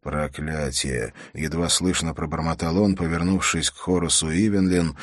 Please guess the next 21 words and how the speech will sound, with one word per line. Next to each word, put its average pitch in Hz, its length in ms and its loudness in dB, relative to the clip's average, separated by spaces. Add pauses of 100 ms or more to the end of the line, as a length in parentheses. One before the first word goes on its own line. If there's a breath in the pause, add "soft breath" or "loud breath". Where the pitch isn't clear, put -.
(200 loud breath)
которые 110 520 4
ехали 92 420 4
сзади 90 520 2
и 87 100 4
вели 92 340 4
в - 140 -8
поводу 82 380 0
лошадь 85 540 0
с - 100 2
привязанным 78 720 0
к - 100 -14
ней 76 200 -4
пленником. 62 880 -6 (760)
Однако 123 460 6
прежде 117 480 6
чем 92 240 4
старый 110 420 6
рейнджер 104 440 6
успел 98 420 6
что-то 101 440 2
сказать, 107 800 0